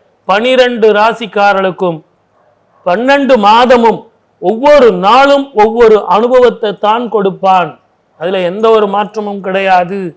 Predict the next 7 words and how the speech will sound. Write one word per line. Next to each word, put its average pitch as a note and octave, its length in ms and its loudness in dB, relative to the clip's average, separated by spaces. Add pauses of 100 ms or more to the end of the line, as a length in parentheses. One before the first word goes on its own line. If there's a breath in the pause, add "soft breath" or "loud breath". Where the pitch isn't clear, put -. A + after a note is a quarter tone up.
குறிப்பாக A3 800 2 (140)
பயணத்தில், A#3+ 800 -2
இரவு C4 460 2
பயணத்தில் A#3+ 580 -2
மிக A3 260 -2
கவனமாக G#3+ 600 0
இருக்கணும். A#3+ 400 -4